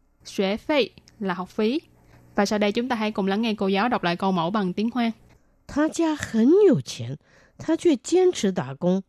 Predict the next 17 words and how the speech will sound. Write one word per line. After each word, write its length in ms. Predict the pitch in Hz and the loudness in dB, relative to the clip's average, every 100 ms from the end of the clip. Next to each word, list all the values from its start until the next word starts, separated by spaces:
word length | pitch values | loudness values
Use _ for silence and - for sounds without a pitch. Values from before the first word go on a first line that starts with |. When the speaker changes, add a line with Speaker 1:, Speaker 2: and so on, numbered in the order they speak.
| _ | _
Speaker 2:
自 180 | - 330 | -2 0
己 160 | 220 156 | 0 -4
付 220 | - 185 | -4 -4
学 240 | - 120 | -4 -6
费。 320 | 139 151 110 - _ _ _ _ _ _ _ _ - | -4 -4 -4 -16 _ _ _ _ _ _ _ _ -14
他 640 | - 269 269 269 262 277 _ _ - | -4 0 0 -2 -4 -8 _ _ -8
家 640 | - 262 262 254 254 254 _ _ | 2 4 4 2 -4 -10 _ _
很 640 | - - 165 165 220 294 349 _ - | -6 0 4 4 4 2 -2 _ 0
有 580 | 165 156 135 113 104 - _ | 2 2 0 -4 -10 -16 _
钱， 680 | - - 131 117 110 127 180 _ _ _ _ _ _ - | -16 -8 -6 -4 -4 -2 -4 _ _ _ _ _ _ -16
他 640 | - 220 214 208 208 220 - _ | -4 0 2 0 -2 -6 -10 _
却 580 | - - 247 185 135 131 - _ _ _ _ | -16 -6 -2 -2 -2 -8 -18 _ _ _ _
坚 680 | - 277 285 285 285 285 277 - | 0 4 4 4 2 -2 -6 -12
持 640 | - - 123 113 117 135 - _ _ _ | -10 -6 -4 -4 -4 -6 -8 _ _ _
打 600 | - 143 120 107 107 110 _ _ _ | 0 0 0 -6 -10 -14 _ _ _
工， 560 | 240 262 262 262 269 262 _ _ _ _ _ | 4 6 6 2 0 -4 _ _ _ _ _
自 540 | - 294 277 196 127 | -2 2 4 2 0